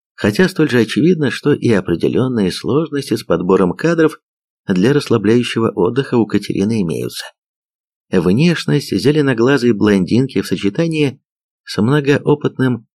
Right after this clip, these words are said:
задубелым сержантским наполнением довольно взрывоопасное сочетание. Тут только взрывателя-детонатора не хватает. Интересно,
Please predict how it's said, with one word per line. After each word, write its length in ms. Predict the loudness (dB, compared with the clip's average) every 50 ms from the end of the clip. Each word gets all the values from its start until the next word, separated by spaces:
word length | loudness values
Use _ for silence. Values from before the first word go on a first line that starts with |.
| _
задубелым 800 | -2 0 2 2 2 4 4 2 4 4 4 4 4 4 2 2
сержантским 920 | 0 -2 -2 -2 0 0 2 2 2 2 0 0 0 2 2 2 0 -4 _ _ _ _ _ _ 0
наполнением 1040 | 2 2 2 2 2 2 2 2 2 2 2 0 0 0 -2 -4 -6 -8 -10 -12 _ _ _ _ _
довольно 760 | -2 0 2 2 2 4 4 4 4 4 2 2 0 -2 -6 _ _ _
взрывоопасное 1200 | -2 0 0 2 2 2 4 4 4 2 0 -2 -4 -8 -10 -6 -4 -4 -4 -4 -4 -4 -2 -2 -2
сочетание. 680 | -2 -4 -6 -6 -6 -4 -4 -6 -6 -6 -8 -12 -16 -20 _ _ _ _ _ _ _ _ _ _ 0
Тут 260 | 2 2 2 2 0
только 380 | 0 0 2 2 2 2 0
взрывателя-детонатора 1300 | 2 2 2 2 2 2 2 0 0 -2 -2 0 0 0 0 0 0 0 2 2 0 0 0 0 0 0
не 120 | 0 0
хватает. 500 | 0 0 0 0 0 -4 -6 -6 -6 -10 -16 _ _ _ _ _ _ _ _ _ _ _
Интересно, 880 | -2 -2 -2 -2 0 -2 0 0 0 0 -2 -4 -6 -8 -8 -8 -10